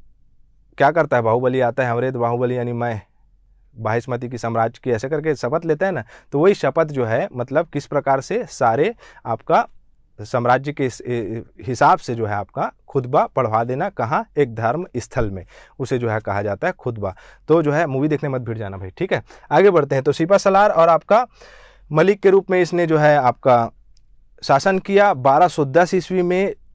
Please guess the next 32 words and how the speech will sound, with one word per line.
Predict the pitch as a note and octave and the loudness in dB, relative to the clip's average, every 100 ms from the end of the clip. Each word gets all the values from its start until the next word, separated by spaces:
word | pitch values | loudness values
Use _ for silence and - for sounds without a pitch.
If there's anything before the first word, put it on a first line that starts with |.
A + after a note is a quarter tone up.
| - | 0
चौगान | D#3+ D3+ D#3 F#3+ G#3+ | 4 4 4 2 0
खेलते | F#3+ D#3+ D3+ | 0 0 0
हुए, | D#3 E3 | 0 0
चौगान | D3 C3 C#3+ D#3+ | 0 2 0 0
क्या | E3 | -2
होता | D#3+ E3+ | 0 -2
है, | |
घोड़े | C#3 B2+ D3+ | 0 -2 -2
में | C#3+ | 0
बैठ | C#3 C#3+ | -2 -2
के | D3+ | -6
पोलो | - C3 C#3+ | -4 -2 0
जैसा | C#3+ C#3+ | -2 -4
गेम | C#3 C#3+ | -4 -4
होता | C#3 C#3+ | -2 -2
है, | D#3 | -2
उसे | C#3+ A#2 C3+ | -2 -4 -8
खेलते | - C3 C3+ D#3+ | -6 -6 -4 -4
खेलते | C#3+ C3 C3+ | -6 -4 -4
जो | B2 | -4
है | B2 | -2
आपका | B2+ A2 - | -2 -2 -4
गिर | A#2+ C#3+ | -4 -2
गए | D#3+ E3 | 0 2
और | D#3+ | 0
गिरने | B2+ A#2 A#2+ | -2 -6 -6
के | A#2+ | -6
पश्चात | G#2+ - B2 B2+ | -8 -2 -2 -2
इनकी | G#2+ A#2 | -8 -6
मृत्यु | A2 A2+ - D3 | -6 -8 -6 -6
हो | C#3 | -4
गई। | D3+ | -6